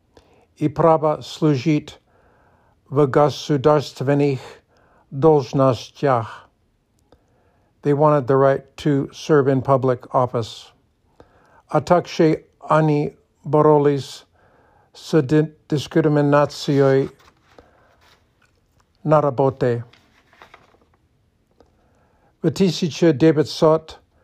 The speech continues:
тринадцатом году Международный день женщин впервые был признан в России. В то время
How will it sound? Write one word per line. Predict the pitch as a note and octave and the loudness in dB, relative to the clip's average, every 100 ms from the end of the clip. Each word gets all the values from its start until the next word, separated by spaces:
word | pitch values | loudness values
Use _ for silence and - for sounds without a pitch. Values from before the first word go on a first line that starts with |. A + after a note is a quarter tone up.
| _ _ _ _ _ _ _ - | _ _ _ _ _ _ _ -4
тринадцатом | D#3+ D3+ E3 _ E3 D#3+ D#3 D3 C#3 - - D#3 D#3 D3 | 0 0 -2 _ 0 2 4 2 0 -6 -2 0 0 0
году | C3+ D3+ C#3+ C#3+ C#3 C3 C3+ _ _ _ - _ _ _ _ _ _ _ _ _ _ | -2 0 2 2 2 2 -2 _ _ _ -20 _ _ _ _ _ _ _ _ _ _
Международный | D#3 D#3+ E3 C3+ D#3 D3+ C#3+ D3 C#3+ C#3+ C#3 C3 | 0 2 2 0 2 2 2 2 4 2 0 -2
день | C#3+ C#3+ C#3 | 0 0 0
женщин | A#2 C#3+ D3+ - D3 C3 C3 - _ _ _ _ _ _ | 0 0 0 -2 -2 -2 -4 -8 _ _ _ _ _ _
впервые | D#3 D3+ E3+ D#3+ C#3+ C#3+ C#3+ C#3 C#3 - _ _ _ | -4 0 4 4 2 0 0 0 -2 -8 _ _ _
был | C#3+ D#3+ C#3+ C#3 - _ _ _ _ _ | 2 2 4 -2 -8 _ _ _ _ _
признан | E3+ E3 C3+ D#3+ C#3 C3+ C3+ C3 _ | 2 2 2 2 2 2 -2 -8 _
в | C3 | -4
России. | D3 C#3 - D3+ B2+ G#2+ - _ _ _ _ _ _ _ _ _ | 0 0 -2 -4 -4 -6 -16 _ _ _ _ _ _ _ _ _
В | D#3+ | -4
то | - F3+ | 2 2
время | D3+ E3 D#3+ D3+ D3+ | 4 0 0 -2 -2